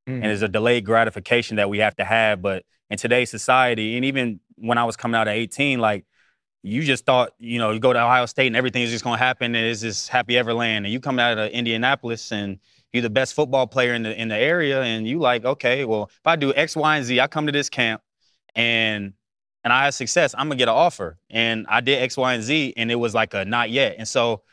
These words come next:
Speaker 2: that insecurity starts to build in, like, "Dang, I'm not good enough. Like, what is it? I did everything you asked me to do." You know what I'm saying? But I think I had a choice at that moment because I had some other offers at the time where genuinely I was excited just to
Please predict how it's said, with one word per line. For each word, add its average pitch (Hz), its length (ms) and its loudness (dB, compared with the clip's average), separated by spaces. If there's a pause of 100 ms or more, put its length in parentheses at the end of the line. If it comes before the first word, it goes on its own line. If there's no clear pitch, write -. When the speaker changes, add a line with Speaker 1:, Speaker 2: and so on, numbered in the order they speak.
(160)
Speaker 2:
that 135 100 2
insecurity 139 500 0
starts - 220 0
to 113 60 -10
build 113 240 2
in, 107 140 -4
like, 95 220 -4
"Dang, 131 280 -2
I'm 110 100 -4
not 107 160 -2
good 131 180 -2
enough. 104 340 -6
Like, 101 280 -2 (220)
what 131 180 2
is 143 180 2
it? 110 40 2
I 107 100 2
did 131 180 2
everything 120 280 0
you 110 120 0
asked 135 280 2
me 107 120 -4
to 101 60 -4
do." 92 300 -6 (240)
You 110 120 -2
know 120 80 0
what 120 60 0
I'm 117 100 -4
saying? 123 320 -2
But 110 280 0 (300)
I 131 120 2
think 147 180 0
I 139 60 2
had 131 100 0
a 117 60 -2
choice 139 280 0
at 123 80 2
that 120 160 2
moment 123 340 0
because 110 560 -2 (280)
I 135 100 2
had 160 180 0
some 139 140 0
other 131 140 4
offers 131 300 2
at 123 60 6
the 113 100 0
time 123 300 0
where 107 200 -2
genuinely 127 480 0
I 135 40 6
was 127 420 -2 (360)
excited 135 500 2
just 127 200 -2
to 101 260 0